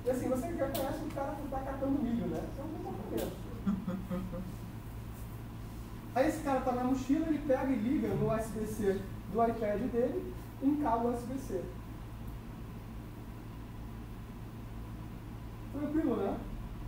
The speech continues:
Tá carregando o iPad. Agora imagina a seguinte situação. Como é que é uma infraestrutura de rede sem fio? Eu me manifesto, o sinal ali é omnidirecional, é cinco oitocentos dois onze,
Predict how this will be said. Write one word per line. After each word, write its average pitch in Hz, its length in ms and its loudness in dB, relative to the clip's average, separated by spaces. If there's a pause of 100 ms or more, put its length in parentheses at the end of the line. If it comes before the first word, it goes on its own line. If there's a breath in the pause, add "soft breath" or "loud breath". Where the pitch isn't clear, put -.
Tá - 100 -4
carregando 180 380 2
o - 80 -2
iPad. - 260 -2 (640)
Agora 285 200 6
imagina 311 260 6
a - 20 2
seguinte 285 220 4
situação. - 420 2 (920)
Como 240 160 8
é 277 40 10
que 285 60 6
é - 20 4
uma 285 140 6
infraestrutura 254 680 2
de 226 100 0
rede 214 240 4
sem 226 140 -2
fio? 185 360 -2 (320)
Eu 165 80 4
me 185 140 6
manifesto, 202 720 6 (380)
o 208 120 6
sinal 208 400 6
ali 180 140 10
é 180 340 6
omnidirecional, 190 880 4
é 202 80 4
cinco 214 300 2
oitocentos 185 320 4
dois 180 240 6
onze, 202 280 2